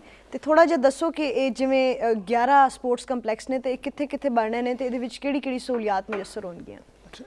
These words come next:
Speaker 2: ਐਲ ਡੀ ਏ ਸਪੋਰਟਸ ਕੰਪਲੈਕਸ ਸ਼ੁਰੂ, ਅ, ਕੀਤਾ, ਮੈਂ ਤੁਹਾਨੂੰ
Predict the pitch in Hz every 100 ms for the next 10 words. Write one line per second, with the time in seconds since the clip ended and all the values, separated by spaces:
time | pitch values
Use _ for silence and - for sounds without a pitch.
0 | 196 175 190 196 170 - 135 151 - 156
1 | 147 156 151 - - 143 160 156 120 117
2 | 110 - 110 - 123 113 113 110 - 110